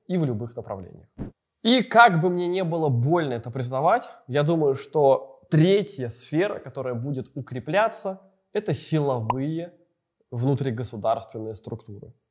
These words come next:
Среди моих учащихся есть ребята, которые хотят учиться на М В Д,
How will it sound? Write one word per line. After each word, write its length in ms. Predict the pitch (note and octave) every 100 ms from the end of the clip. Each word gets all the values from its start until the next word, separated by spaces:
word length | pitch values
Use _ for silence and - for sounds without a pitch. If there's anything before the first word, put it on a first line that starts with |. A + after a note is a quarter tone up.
| _ _ _ _
Среди 320 | - D#3+ F#3+
моих 200 | C#4 G#3
учащихся 520 | E3 G3 G#3 E3 C3 C#3+
есть 260 | D3 D#3+
ребята, 320 | B2+ B2 C#3
которые 300 | A2+ - A#2+
хотят 260 | A2+ B2+ C3
учиться 360 | A#2 B2 - A2
на 200 | C3+ -
М 180 | A2+ G#2
В 100 | G#2+
Д, 400 | G#2 C#3 D3+ D3+